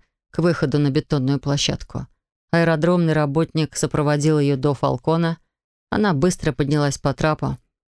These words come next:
и устроилась на одном из шести сидений. Второй пилот закрыл дверь. Двигатели уже ревели. Девятнадцать ноль ноль, Окрестино, Минск. Снова оказавшись в стенах изолятора на Окрестино,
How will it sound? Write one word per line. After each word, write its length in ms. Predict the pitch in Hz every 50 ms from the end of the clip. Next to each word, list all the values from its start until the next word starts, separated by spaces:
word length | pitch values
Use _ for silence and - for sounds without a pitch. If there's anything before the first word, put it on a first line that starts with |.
| _ -
и 60 | -
устроилась 600 | - 151 - - 185 180 180 175 165 156 - -
на 140 | 151 151 143
одном 320 | 139 143 170 185 185 - -
из 100 | 160 151
шести 320 | - - 147 - - 196
сидений. 560 | 190 - 147 123 123 139 139 135 135 143 139 _ _ _ _ _ _ _ _ _ _ _ _ _
Второй 300 | - - 190 208 233 233
пилот 300 | 226 175 160 170 185 160
закрыл 360 | 151 156 - - 165 165 160
дверь. 340 | 139 143 143 151 151 147 - _ _ _ _ _ _ _ _ _ -
Двигатели 600 | 143 151 170 185 180 196 - - 202 190 185 - -
уже 220 | - 170 160 180 160
ревели. 420 | 139 131 135 139 135 143 139 123 - _ _ _ _ _ _ _ _ _ _ _ _ _ _ _ _ _ _ _ _ _ _ -
Девятнадцать 880 | 185 170 185 196 190 185 - 196 196 196 185 180 - - 175 - - - -
ноль 260 | - 170 165 160 156
ноль, 260 | 156 170 185 202 208 190 - _ _
Окрестино, 720 | - 156 - - 180 185 185 180 - - - 175 170 165 160
Минск. 440 | 165 160 147 135 - - - - - _ _ _ _ _ _ _ _ _ _ _ _ _ _ _ _ _ _ _ _ _
Снова 440 | - - - 220 233 254 247 233 226
оказавшись 760 | 190 - - 180 170 147 151 156 156 - - - 165 160 -
в 60 | -
стенах 460 | - - - 165 165 175 190 180 -
изолятора 560 | 165 143 151 147 139 147 151 160 - 160 147 147
на 160 | 143 139 135
Окрестино, 640 | 131 - 147 160 165 - - - 151 151 151 143